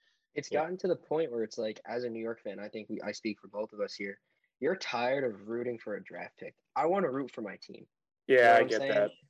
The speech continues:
Speaker 1: Like, it, it's just, it's just gets so challenging to just, like, literally watch the game and, like, almost have, like, a little bit of happiness in the back of your mind when you see your team give up, like, an eighty-yard touchdown, 'cause it's like, "Yes, we're closer to losing this game.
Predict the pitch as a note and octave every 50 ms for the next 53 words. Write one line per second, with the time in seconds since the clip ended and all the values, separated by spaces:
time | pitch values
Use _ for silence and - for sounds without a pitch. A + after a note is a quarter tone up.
0 | _ _ _ _ _ _ - C3+ C#3 C#3 C3 - - _ _ _ _ _ - D#3+
1 | E3 D#3 - - - D#3+ D#3+ - - G3+ F#3+ D#3+ - - - C#3+ C#3+ C#3 - -
2 | - C#3+ - - - B2 A#2+ - - B2 A2 - - A2+ G#2 G#2 G#2+ G#2+ G2+ G#2
3 | G2+ G2 - A2+ G#2 G#2+ G2 - - - G#2 G#2+ G2+ G2 _ _ _ _ _ _
4 | _ _ _ _ _ _ _ _ _ _ _ - B2 A#2 A2 C3+ C3 D3 D3 C#3+
5 | C#3 C3 A#2+ A#2 A#2 A#2+ A#2+ - - B2+ G#2 A2+ A2+ A#2 A#2+ B2 A#2 G#2 G2+ G2+
6 | G2 - _ _ _ _ - B2 C3 C3 C3 B2+ - C3 B2 A#2+ B2 A#2 B2 A2+
7 | A#2+ A#2+ B2 B2 A#2 G#2+ G#2+ A2 G#2 G#2 - A#2 B2 A#2+ - - A#2+ G#2+ A2+ A2+
8 | A2+ A2+ - A#2 A2+ G#2+ G2+ G#2+ A2 A2+ A2 G#2+ G#2 G#2 G#2 - - A2+ G#2+ G#2
9 | G#2+ - - A2 G#2+ G#2 A2 A2 A2+ - A2 A2 A2 F#2+ G#2+ G#2+ G#2 G#2+ A2 G#2
10 | - A2+ A2 - - A#2+ A#2+ A#2 A2+ - A2 G2+ - A2+ G#2 F#2 A#2+ A#2+ A#2+ -
11 | - A#2+ - - B2+ A#2+ - B2+ A#2 A2 A2+ A2+ G#2+ A#2 A2 G#2 - - A2+ A2
12 | G2